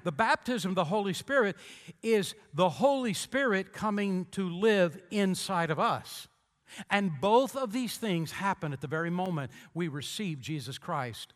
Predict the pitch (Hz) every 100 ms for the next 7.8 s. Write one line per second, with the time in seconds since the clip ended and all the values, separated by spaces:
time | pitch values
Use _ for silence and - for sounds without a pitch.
0 | - 135 117 110 - 127 113 - _ _
1 | _ _ _ _ _ _ _ _ _ _
2 | - - - - - _ _ 143 254 254
3 | 233 - 147 240 311 - - 226 208 -
4 | 196 185 160 - - - 180 170 175 180
5 | 233 285 - - 170 151 135 156 151 147
6 | - _ _ _ _ - 208 208 190 -
7 | 160 160 156 - 220 196 175 160